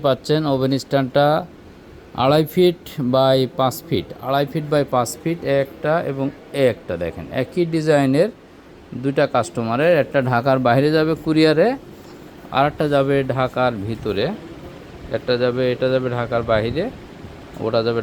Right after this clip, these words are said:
ঢাকার ভিতরে, যে যেটাই নেয় আর কি। এটা আমাদের মালয়েশিয়ান প্রসেসিং কাঠের তৈরি আছে, আড়াই ফিট চড়া,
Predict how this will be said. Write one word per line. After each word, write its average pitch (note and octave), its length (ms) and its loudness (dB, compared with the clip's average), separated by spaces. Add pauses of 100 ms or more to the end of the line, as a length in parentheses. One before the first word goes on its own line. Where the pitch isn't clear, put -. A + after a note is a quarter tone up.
ঢাকার A2 300 -2
ভিতরে, G#2+ 240 -4 (100)
যে E3 80 4 (120)
যেটাই D#3+ 320 2
নেয় G#2 220 0
আর F2+ 140 -6
কি। E3 120 -6 (1120)
এটা C#3+ 140 2 (100)
আমাদের E3 240 4 (100)
মালয়েশিয়ান F3 480 0
প্রসেসিং F#3 400 -2 (100)
কাঠের D#3 340 2
তৈরি C#3 260 2 (120)
আছে, D#3+ 200 -4 (840)
আড়াই D#3+ 240 4
ফিট F3 160 -4 (100)
চড়া, E3 300 4